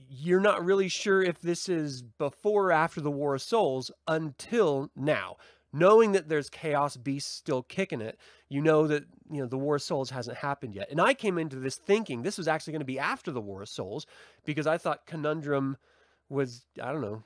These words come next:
gonna be, like, in charge of this vessel, like he took Gold, or, yeah, Goldmoon, uh, from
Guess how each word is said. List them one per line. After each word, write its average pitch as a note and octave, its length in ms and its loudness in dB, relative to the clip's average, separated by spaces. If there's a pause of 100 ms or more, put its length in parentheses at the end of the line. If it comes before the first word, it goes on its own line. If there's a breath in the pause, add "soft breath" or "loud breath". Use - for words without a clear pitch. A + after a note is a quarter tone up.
gonna A#2+ 160 -8
be, A#2 340 -10 (640)
like, B2 160 -12
in A#2 120 -12
charge B2+ 320 -6
of A2+ 80 -8
this A2 140 -10
vessel, C3+ 380 2
like A#2+ 220 -4
he B2 200 -14
took - 260 -10 (260)
Gold, C#3+ 300 -4
or, B2+ 320 -6
yeah, D3+ 180 0
Goldmoon, B2+ 560 -2 (500 soft breath)
uh, A#2+ 220 -4
from C#3 600 -2